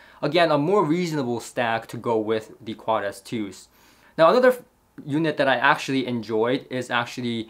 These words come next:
uh, something that is not out into the market yet. It's actually a little bit of a shameless plug-in, but it is true, I tried it with my, uh, Funk amplifier.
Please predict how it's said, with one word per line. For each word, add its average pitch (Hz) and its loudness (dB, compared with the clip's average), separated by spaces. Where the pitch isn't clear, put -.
uh, 110 2
something 120 -6
that 110 0
is 113 -8
not 113 -2
out 127 4
into 151 -4
the 120 -4
market 131 0
yet. 123 2
It's 131 -4
actually 135 0
a 123 -4
little 123 -2
bit 123 -2
of 117 -2
a - -12
shameless 120 -6
plug-in, 156 0
but 143 0
it 185 -2
is 185 0
true, 147 0
I 139 4
tried 127 0
it 120 -4
with 117 -6
my, 110 0
uh, 110 -2
Funk 117 0
amplifier. 110 -4